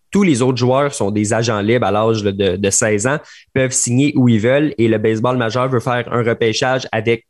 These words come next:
tous ces joueurs-là qui évoluent dans les autres pays. Évidemment, tu l'as dit, les joueurs veulent pas, puis c'est normal. T'as le choix d'être agent libre ou d'être repêché. C'est sûr que tu vas préférer être agent libre parce que, un, tu peux choisir où tu veux aller. Deux, tu peux créer une surenchère qui fait en sorte que ton bonnet à la signature va être plus intéressant. Fait que pour les joueurs,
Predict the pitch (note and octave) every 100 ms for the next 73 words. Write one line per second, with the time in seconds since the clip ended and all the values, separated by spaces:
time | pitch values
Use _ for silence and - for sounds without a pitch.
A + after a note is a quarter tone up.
0 | - D#3+ - A2+ A#2 A2+ C3 B2+ G#2 A2
1 | C3 G#2+ G#2+ A#2 - G#2+ C3+ C4 - _
2 | _ _ _ - C#3+ A2+ A#2+ C#3+ C3+ G#2+
3 | A#2+ C#3+ G#2+ A#2 C3 G#2 D#3 E3+ - G#2+
4 | F#2 A2+ A#2 - - _ A2 A2 D3 D3
5 | B2 A#2+ B2 A2 C3 F3+ D3 - C3+ D#3
6 | D#3 A2+ A#2+ A#2+ B2 B2 A#2+ G#2+ - D3
7 | G#2+ C#3 C#3+ A#2 - G#2+ - A2 A2 B2+
8 | C3 G#2+ A2+ G#2 C3+ B2 G#2+ - - C3
9 | C3+ - A#2 A#2 A2 B2+ A#2 A2 A2 G2+
10 | G#2 D3+ - - - - A2+ D#3 F3 -
11 | B2+ - A#2+ C3 A#2+ - A#2 A2+ G#2+ B2+
12 | C3+ - A2 G2+ C3+ G#2+ G#2+ G#2 G2+ A#2+
13 | A#2+ G2 - F#2+ - C3 G#2+ - A2+ G#2+
14 | G#2+ G#2 G2 B2+ C#3+ A2 - A2+ A2 G#2+
15 | A2+ C#3+